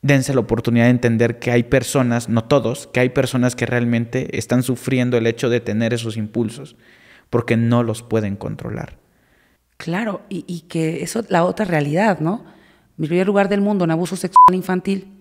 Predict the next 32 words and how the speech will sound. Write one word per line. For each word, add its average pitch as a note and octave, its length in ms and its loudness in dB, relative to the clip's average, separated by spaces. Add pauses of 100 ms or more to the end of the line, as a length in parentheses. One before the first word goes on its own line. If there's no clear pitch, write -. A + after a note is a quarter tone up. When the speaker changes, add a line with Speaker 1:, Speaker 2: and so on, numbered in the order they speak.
(540)
Speaker 2:
nuestro C3+ 260 -8
país. F3 380 -4 (1040)
Eh, D#3 260 0
muchas F#3 480 0
niñas G3+ 380 2
y F#3 40 2
niños F#3 360 2
que - 160 -12
están E3+ 140 0
revelando F3+ 360 0
abusos F3 320 -2
y E3 40 -4
otros F3 160 -8
que - 120 -8
no E3+ 100 -4
lo F3+ 60 -2
revelan. F3 520 -2 (760)
Cuatro F#3 260 0
punto F3+ 240 -2
cinco F#3 260 -2
millones F3+ 300 2
de E3+ 80 2
niñas F#3 300 2
y F3+ 40 0
niños F#3 320 -2
que E3 100 -12
viven E3+ 180 -4
abuso D#3+ 260 -6
sexual D#3+ 360 6
infantil D#3+ 280 -2
en E3+ 120 2
México. E3 520 -4